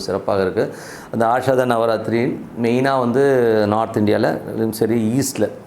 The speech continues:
so கல்கட்டா ரீஜன்ல வந்து உங்களுக்கு நிறைய பேர் வந்து அது செலிப்ரேட் பண்ணுவாங்க. அதுலேயும் வந்து பிரத்யேக தெய்வமாக அவங்க வந்து வராகியை வந்து அவங்க வழிபாடு பண்ணுவாங்க. So, நீங்க வந்து வராகியை தான் எடுக்கணும்னு இல்ல, but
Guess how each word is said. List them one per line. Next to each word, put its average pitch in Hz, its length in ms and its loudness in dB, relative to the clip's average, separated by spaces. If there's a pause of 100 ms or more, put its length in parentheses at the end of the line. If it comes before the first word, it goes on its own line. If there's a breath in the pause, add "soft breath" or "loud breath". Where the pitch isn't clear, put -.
(200)
so - 140 -2
கல்கட்டா 107 340 0 (100)
ரீஜன்ல 104 400 0
வந்து 107 180 0
உங்களுக்கு 107 280 2
நிறைய 110 300 0
பேர் 127 180 2
வந்து 127 160 2
அது 110 80 2 (160)
செலிப்ரேட் 110 400 0
பண்ணுவாங்க. 98 300 0 (500 loud breath)
அதுலேயும் 165 260 2
வந்து 175 160 0
பிரத்யேக 175 500 2
தெய்வமாக 147 460 2
அவங்க 139 140 2
வந்து 139 200 2
வராகியை 139 480 2
வந்து 123 220 0
அவங்க 110 160 0 (380)
வழிபாடு 107 400 0
பண்ணுவாங்க. 95 300 0 (180)
So, 107 180 -2
நீங்க 104 160 0
வந்து 107 180 2
வராகியை 120 440 2
தான் 151 160 2
எடுக்கணும்னு 139 380 0
இல்ல, 139 120 2
but 131 180 0